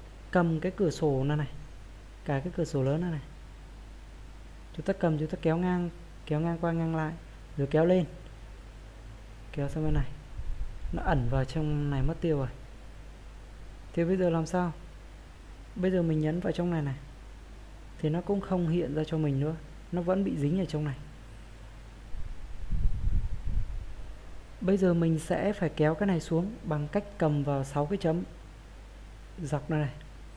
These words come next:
cầm vào giữa sáu chấm này, giữ chuột trái, kéo xuống, kéo ngược nó xuống, thì mình sẽ, nó sẽ bật ra lại cái hình này. Và các bạn nên nhớ, khi kéo cái cửa sổ này không nên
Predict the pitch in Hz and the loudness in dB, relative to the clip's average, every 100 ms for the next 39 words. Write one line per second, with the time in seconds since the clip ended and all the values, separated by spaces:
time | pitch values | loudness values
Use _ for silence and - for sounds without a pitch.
0 | - - - 151 151 151 147 196 190 160 | -16 -16 -2 2 4 4 2 0 2 2
1 | 160 160 185 135 - - - - - - | 4 4 2 -2 -8 -14 -14 -14 -16 -16
2 | - - 127 170 220 175 - 147 156 180 | -16 -8 -2 -2 0 -2 2 2 2 -2
3 | - - - - - 151 147 185 - - | -8 -16 -16 -16 -2 2 4 2 -2 -6
4 | - - - - - - - - - - | -10 -14 -14 -14 -10 -6 -6 -6 -4 0
5 | 147 180 - - - - - - 156 196 | 2 0 -2 -6 -6 -4 0 2 4 6
6 | 208 156 180 - 175 - - - - - | 8 6 4 2 0 0 -10 -14 -14 -14
7 | - - - - - - - - 160 151 | -14 -14 -16 -16 -16 -16 -8 -2 0 0
8 | 143 - - - 170 190 175 147 139 156 | -2 -6 -8 -6 -2 0 2 2 2 4
9 | 156 147 160 156 143 127 - - - 151 | 2 2 0 0 0 -4 -8 -8 0 2
10 | 196 190 175 175 185 175 170 196 - - | 4 2 2 2 4 6 6 4 -2 -12
11 | - - - 214 196 185 170 185 233 196 | -16 -10 -2 -2 2 4 4 2 0 0
12 | 143 147 139 135 - 196 190 190 | 2 2 4 2 0 2 4 2